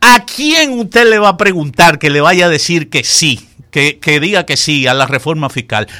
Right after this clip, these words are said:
Nadie quiere la, entonces, ¿para qué usted va a hacer vista pública? <laughs> Pa-, para recibir una hilera de gente que le va a decir que no, que eso hay que borrarlo.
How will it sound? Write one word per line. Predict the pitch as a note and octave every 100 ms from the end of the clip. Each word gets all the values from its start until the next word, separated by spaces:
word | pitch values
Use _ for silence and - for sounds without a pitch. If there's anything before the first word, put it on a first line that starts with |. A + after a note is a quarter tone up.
| -
Nadie | F3+ G#3+ A3+ A#3+ A#3 A3+ G#3+
quiere | A3 G#3+ G#3 G3+
la, | G3 F#3+ - -
entonces, | F3+ G#3+ -
¿para | F#3+ F3+
qué | E3+ A3
usted | G#3 G#3
va | G3
a | F#3
hacer | F#3 E3+
vista | F3 E3 E3 -
pública? | D3+ B2 A#2 A#2 - _ _ _ - -
<laughs> | C4+ -
Pa-, | G#3 - F#3+ E3+ _
para | G#3+ G#3+
recibir | A3+ B3+ A3+ D4
una | D4+ C#4+
hilera | C#4 D4 C#4
de | C4
gente | B3 D4 B3+
que | A#3
le | A3+
va | B3+ D#4
a |
decir | A#3 - C4+
que | G#3+ F#3
no, | A3 C4 D3+
que | G3 A3
eso | A3+
hay | B3
que | A#3+
borrarlo. | A3 F3+ G#3+ A3+ F#3 A#2+ G2